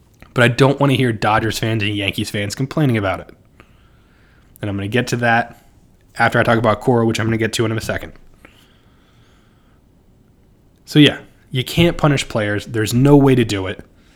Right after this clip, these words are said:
'Cause also, if you punish players, you essentially have to say, "Hey, like, what, you're all suspended for a year?"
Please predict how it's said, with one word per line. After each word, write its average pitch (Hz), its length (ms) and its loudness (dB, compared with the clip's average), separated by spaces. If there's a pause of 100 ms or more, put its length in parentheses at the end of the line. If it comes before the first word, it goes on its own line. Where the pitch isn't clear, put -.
(480)
'Cause 113 160 -4
also, 135 500 4 (180)
if - 140 -6
you 98 60 -2
punish 170 340 2
players, 147 300 4
you 107 80 0
essentially 147 400 0
have 127 120 0
to 120 80 -6
say, 107 300 -4
"Hey, - 320 -4 (1800)
like, 101 200 -2
what, 117 320 -4
you're 101 140 -2
all 101 100 0
suspended 107 580 -4 (240)
for 101 200 -6
a 95 60 -6
year?" 110 380 -2